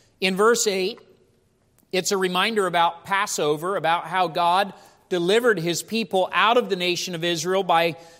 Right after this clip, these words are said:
smiting the firstborn of the land of Egypt, of man and of beast. He brought Israel out with a strong hand. Of course,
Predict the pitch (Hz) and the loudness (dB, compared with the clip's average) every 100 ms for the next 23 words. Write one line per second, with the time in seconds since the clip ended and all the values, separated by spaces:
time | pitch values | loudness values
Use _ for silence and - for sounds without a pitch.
0 | _ - - - 185 214 240 233 208 190 | _ -6 -2 -2 0 4 4 4 2 0
1 | 170 214 226 233 185 180 170 165 190 202 | -2 2 2 2 0 -2 0 0 -2 0
2 | 175 175 180 180 190 240 226 160 160 160 | 0 0 -2 -2 0 0 0 0 -2 -2
3 | 165 190 - - _ - 170 160 170 196 | 0 -2 -4 -20 _ -4 0 0 -2 -2
4 | 208 220 226 - 175 185 151 151 226 208 | 0 0 -2 -4 -2 -2 -2 -2 0 0
5 | 202 - - - _ _ _ _ _ _ | -2 -4 -6 -8 _ _ _ _ _ _
6 | _ _ _ - 214 160 202 226 - 226 | _ _ _ -2 -2 4 6 6 4 2
7 | 240 190 220 - 190 233 240 208 175 202 | 2 2 2 2 4 4 4 0 -2 -2
8 | - - 208 220 214 185 226 202 170 226 | -4 -2 0 0 -2 -2 -2 -2 0 2
9 | 220 | 2